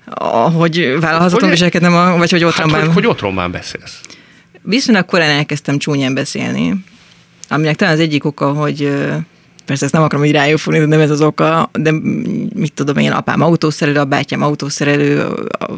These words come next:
Speaker 1: bátyám egy autószerelő műhelyben sokat segítkedett, akkor még megjött, hozta azt a szókészletet, és nyilván,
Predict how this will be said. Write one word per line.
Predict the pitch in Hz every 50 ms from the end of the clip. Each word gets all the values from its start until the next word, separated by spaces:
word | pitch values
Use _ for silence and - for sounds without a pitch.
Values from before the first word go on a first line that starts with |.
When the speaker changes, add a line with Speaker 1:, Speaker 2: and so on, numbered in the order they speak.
| - -
Speaker 1:
bátyám | - 143 147 139 139 143 - 135
egy | 131
autószerelő | 143 139 139 - 147 - - - -
műhelyben | 143 147 147 147 139 139 151
sokat | - - - 156
segítkedett, | - - - 147 147 147 - - 151 143 -
akkor | 139 139 - -
még | 143 139
megjött, | 143 143 147 143 -
hozta | 151 143 - - 131
azt | - -
a | -
szókészletet, | - - 143 - - 151 - - 143 - 147 -
és | - 151 -
nyilván, | - 151 156 156 156 160 165